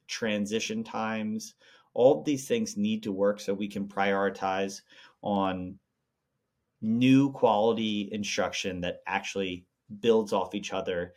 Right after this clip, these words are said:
And this is the complex, this is the core learning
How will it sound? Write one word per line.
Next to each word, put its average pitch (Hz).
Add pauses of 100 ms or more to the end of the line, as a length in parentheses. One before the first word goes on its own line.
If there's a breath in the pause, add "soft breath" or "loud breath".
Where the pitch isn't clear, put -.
(280 loud breath)
And 113
this 135
is 180
the 127
complex, 104
this 127
is 175
the 120
core 139
learning 98